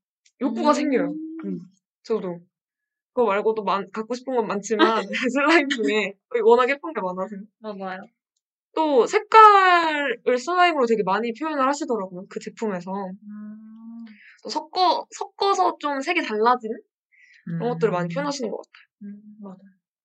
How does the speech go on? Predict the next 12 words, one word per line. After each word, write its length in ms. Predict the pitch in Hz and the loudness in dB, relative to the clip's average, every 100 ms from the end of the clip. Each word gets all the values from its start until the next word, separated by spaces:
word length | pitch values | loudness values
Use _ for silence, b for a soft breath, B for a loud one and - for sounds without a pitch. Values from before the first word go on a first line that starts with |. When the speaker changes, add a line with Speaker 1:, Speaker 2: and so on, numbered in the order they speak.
| _ _ _ _ _ | _ _ _ _ _
Speaker 2:
그리고 180 | 226 202 | -14 -12
제가 360 | 208 196 190 202 | -10 -10 -10 -12
그냥 320 | 190 185 190 _ b b b _ _ _ | -14 -14 -18 _ b b b _ _ _
보라색과 440 | - 247 302 294 233 | -4 -2 -2 -4 -10
관련 300 | 202 202 190 | -6 -6 -8
없지만 500 | 180 - 220 240 - | -14 -16 -10 -10 -10
이렇게 240 | 196 202 | -14 -10
라푼젤 580 | 180 185 254 247 220 196 - _ | -10 -10 -12 -12 -10 -12 -16 _
이야기를 340 | 196 202 196 190 | -12 -10 -10 -12
찾아보면서 680 | 269 285 220 190 196 214 - | -8 -8 -8 -14 -10 -10 -8
그 60 | 180 | -10
라푼젤의 920 | 160 - 262 262 254 233 226 208 202 | -12 -12 -12 -8 -6 -6 -8 -8 -10